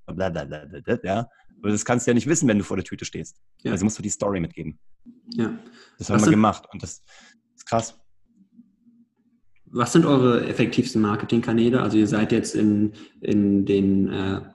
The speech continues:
Speaker 2: Läden, in den Supermärkten. Ähm, ihr habt
Speaker 1: Mhm.
Speaker 2: auch einen Online-Shop, äh, habt eine
Speaker 1: Mhm.
Speaker 2: Influencer-Marketing-Kampagne gefahren.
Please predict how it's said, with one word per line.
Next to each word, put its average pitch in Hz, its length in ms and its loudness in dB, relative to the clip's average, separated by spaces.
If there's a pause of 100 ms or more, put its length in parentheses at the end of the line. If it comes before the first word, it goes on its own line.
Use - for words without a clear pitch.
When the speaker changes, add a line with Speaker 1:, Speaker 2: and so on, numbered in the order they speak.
Speaker 2:
Läden, 147 720 6
in 101 320 0
den 95 400 -4 (180)
Supermärkten. 143 800 4 (320)
Ähm, 110 240 4
ihr 110 120 4
habt 117 120 2
Speaker 1:
Mhm. 90 60 0
Speaker 2:
auch 107 80 0
einen 107 140 2
Online-Shop, 131 760 2 (260)
äh, 113 80 -4
habt 117 300 -2
eine 110 100 2
Speaker 1:
Mhm. 123 60 6
Speaker 2:
Influencer-Marketing-Kampagne 139 1200 2
gefahren. 131 580 2